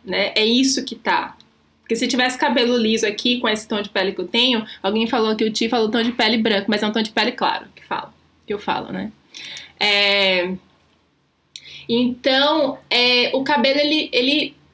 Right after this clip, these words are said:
é com... Pra mim, usar esse cabelo hoje é tipo assim:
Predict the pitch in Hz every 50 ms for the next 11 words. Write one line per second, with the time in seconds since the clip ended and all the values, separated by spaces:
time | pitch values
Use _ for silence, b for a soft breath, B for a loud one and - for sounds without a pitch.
0 | _ _ _ _ - 214 240 - - 302 302 269 262 - - 294 277 294 285 277
1 | 285 311 349 392 349 320 277 277 277 - - 269 220 214 220 214 202 190 190 208
2 | 220 254 285 311 339 269 269 269 - 233 226 - - 285 277 254 - -